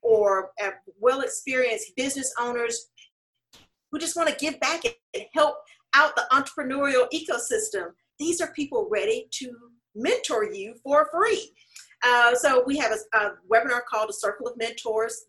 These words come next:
that anybody's w-, welcome to hop on to. Um, Rise is free, and there's an opportunity to have insight about things going on in small business world. Um, these groups are having content that centers around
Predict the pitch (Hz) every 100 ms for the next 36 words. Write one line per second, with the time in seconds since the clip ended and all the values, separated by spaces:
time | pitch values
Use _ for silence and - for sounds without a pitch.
0 | 196 180 180 220 294 247 220 202 - 208
1 | 208 208 - 226 - 202 - 311 247 233
2 | 220 226 247 _ _ - 202 196 185 -
3 | 196 208 233 269 262 - 214 427 - 233
4 | 247 269 277 - _ 247 247 311 349 311
5 | 254 269 269 - 285 262 262 262 247 -
6 | - 247 240 226 226 220 214 214 - 254
7 | 320 320 - 175 170 - _ _ _ 220
8 | 214 208 214 208 - 240 247 240 220 226
9 | 220 214 220 208 214 - 214 214 214 220
10 | 214 185 - - 170 165 - _ _ _
11 | 190 190 190 294 285 254 262 262 220 214
12 | 233 226 226 208 202 196 - 240 277 -
13 | 240 208 - 214 - - 220 214 196 -
14 | 196 190 185 180 165 170